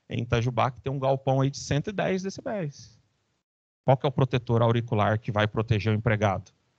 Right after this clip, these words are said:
Se o ruído entra pelos poros da pele e entra pela boca. Mas só tem a proteção do ouvido, ele tá protegido. Entenderam? Então, ele aposenta mais cedo.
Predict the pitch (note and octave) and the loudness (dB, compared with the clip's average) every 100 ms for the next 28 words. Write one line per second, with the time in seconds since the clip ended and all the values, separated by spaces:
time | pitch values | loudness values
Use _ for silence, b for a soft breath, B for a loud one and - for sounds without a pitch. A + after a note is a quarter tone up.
0 | _ _ - - A#2+ A#2 B2 B2 A#2+ A#2 | _ _ -14 -6 -2 2 0 0 0 -2
1 | B2 - A#2+ A2+ - A#2 G#2+ A2 A2 - | -4 -6 -4 -4 2 2 2 0 -2 -2
2 | G#2+ G#2 G#2 A2+ G#2+ - - G2 F#2 F2+ | -2 -2 -4 -2 -4 -4 -4 -4 -4 -8
3 | - _ _ _ _ _ _ _ _ _ | -10 _ _ _ _ _ _ _ _ _
4 | - G#2+ A2 A#2 B2 C3+ C#3 C#3+ C3+ B2+ | -4 -2 -2 -2 -2 0 2 0 2 2
5 | D3+ D3+ A#2+ C#3 A#2 - C3 - C#3+ D3+ | 2 0 0 0 -2 -4 -6 -8 -8 -8
6 | A#2+ G#2+ A#2 B2 - _ _ _ _ _ | -8 -4 -6 -6 -12 _ _ _ _ _
7 | _ _ _ _ _ _ _ _ - F#2+ | _ _ _ _ _ _ _ _ -8 2
8 | D3 D3 F#2+ - _ _ _ _ _ _ | 4 4 2 -14 _ _ _ _ _ _
9 | _ _ _ _ B2+ A#3 G3 C3+ E3+ F#3 | _ _ _ _ 6 6 6 6 4 4
10 | A3 A3 A#3 C4 C#4+ - C#4+ C4 C3 | 4 4 2 2 0 0 2 2 0